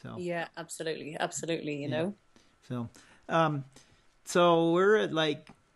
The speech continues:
Speaker 1: thirty minutes, is, which is, and I like to do a little longer, but if, if you will, what I would like to do is stop the podcast now and then
Speaker 2: Yeah.
Speaker 1: finish it after Worlds.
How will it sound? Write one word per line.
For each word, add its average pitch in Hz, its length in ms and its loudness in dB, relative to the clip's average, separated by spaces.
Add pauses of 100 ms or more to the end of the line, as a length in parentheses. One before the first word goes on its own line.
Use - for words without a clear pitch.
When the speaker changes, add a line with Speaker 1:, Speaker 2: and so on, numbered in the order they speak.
(320)
Speaker 1:
thirty 160 240 0
minutes, 147 380 -4
is, 131 220 -6
which 143 220 -4
is, - 180 -12 (120)
and 135 120 -4
I 135 80 -2
like 139 240 -4
to 135 80 -12
do 139 140 0
a - 20 0
little 143 180 0
longer, 139 280 -2
but 143 380 -8 (400)
if, 143 280 -2 (160)
if 160 300 0
you 240 220 0
will, 208 600 2 (340)
what 147 120 -2
I 170 140 0
would 185 140 2
like 151 220 -2
to - 80 -14
do 143 340 0
is 135 440 -2 (800)
stop 160 500 -2
the 143 60 -14
podcast 143 680 -4
now 143 420 -4
and 147 240 -2
then 147 320 -2
Speaker 2:
Yeah. 226 60 -4
Speaker 1:
finish 165 460 -2
it 143 180 0
after 151 360 -4
Worlds. 131 600 -2